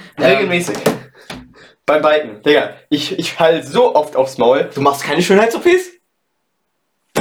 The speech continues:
Speaker 2: Hey, Digga, man sieht doch an, ich bin ein Naturschw-, okay, halt, ich fall.
Speaker 1: Äh, ja, komm, <laughs> das ist jemand.
Speaker 2: Ich geh mal kurz aus dem Fenster springen, wir sehen uns gleich. Ähm, auf jeden Fall, nee, also regelmäßig halt beim Biken, ich brech mir die ganze Zeit irgendwelche Scheiße so, mal einen Finger, mal ein Schlüsselbein so, mein Genick, ihr wisst Bescheid. Ähm,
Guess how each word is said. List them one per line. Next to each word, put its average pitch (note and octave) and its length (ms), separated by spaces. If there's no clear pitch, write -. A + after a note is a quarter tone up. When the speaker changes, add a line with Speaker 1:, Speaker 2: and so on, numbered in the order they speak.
Speaker 2:
Hey, C#3 100
Digga, D3 360
man C#3 160
sieht D#3 100
doch E3 120
an, F3 100
ich F3 80
bin E3 100
ein C#3 220
Naturschw-, C#3 540
okay, D3 280
halt, - 140
ich - 60
fall. - 140
Speaker 1:
Äh, - 360
ja, D#3 160
komm, F#3+ 200
<laughs> C3+ 60
das C#3+ 140
ist D3+ 60
jemand. D3 260
Speaker 2:
Ich - 500
geh A#3 80
mal A#3 120
kurz A#3 160
aus A3+ 80
dem F#3 80
Fenster A3+ 280
springen, D3+ 200
wir C#3+ 80
sehen E3+ 100
uns D3 140
gleich. C#3 180
Ähm, C#3+ 240
auf F3+ 180
jeden G#3 180
Fall, F#3+ 220
nee, G3+ 160
also - 160
regelmäßig G3 500
halt F3+ 120
beim D3+ 120
Biken, F3+ 260
ich D3 140
brech - 220
mir F3 80
die D#3 80
ganze E3 200
Zeit D3+ 180
irgendwelche D3+ 300
Scheiße F#3+ 320
so, E3+ 200
mal B2 140
einen A2 100
Finger, G3 400
mal C#3+ 140
ein B2+ 60
Schlüsselbein D3 540
so, C#3+ 320
mein C3 240
Genick, D#3 300
ihr C#3 120
wisst C#3 140
Bescheid. F3 400
Ähm, D3 220